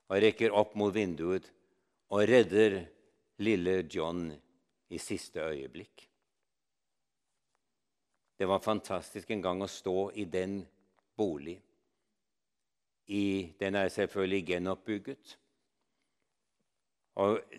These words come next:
liksom føle vingesuset fra historien, hvordan det egentlig skete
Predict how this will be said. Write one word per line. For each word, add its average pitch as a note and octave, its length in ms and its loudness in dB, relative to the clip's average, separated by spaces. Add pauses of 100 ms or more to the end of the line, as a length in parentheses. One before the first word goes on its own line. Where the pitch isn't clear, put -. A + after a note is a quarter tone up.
liksom A#2 320 2
føle B2 560 6
vingesuset A#2 880 0
fra A#2 160 0
historien, G#2 880 0 (420)
hvordan G2+ 320 2
det G#2+ 160 4
egentlig F2 480 -2
skete F2+ 720 -2